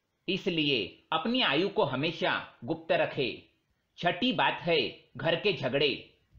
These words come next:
घर के झगड़ों की बातें या परिजनों के साथ आपसी मनमुटाव की बातें, इन बातों को कभी दूसरों को नहीं बताना चाहिए।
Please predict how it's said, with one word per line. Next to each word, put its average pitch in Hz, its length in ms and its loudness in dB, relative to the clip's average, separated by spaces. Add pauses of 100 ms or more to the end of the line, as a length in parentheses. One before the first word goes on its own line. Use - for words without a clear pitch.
(200)
घर 160 200 2
के 262 200 2
झगड़ों 170 440 2
की 208 120 -2
बातें - 720 0
या 143 200 4 (420)
परिजनों 196 540 2
के 226 140 0
साथ 160 440 0 (240)
आपसी 165 800 -2
मनमुटाव 214 520 2
की 220 180 -2
बातें, 127 440 0 (540)
इन 233 260 2
बातों 185 380 2
को 151 260 2 (220)
कभी 165 280 2
दूसरों 175 440 0
को 175 520 0
नहीं 147 260 0
बताना 185 360 0
चाहिए। 165 600 0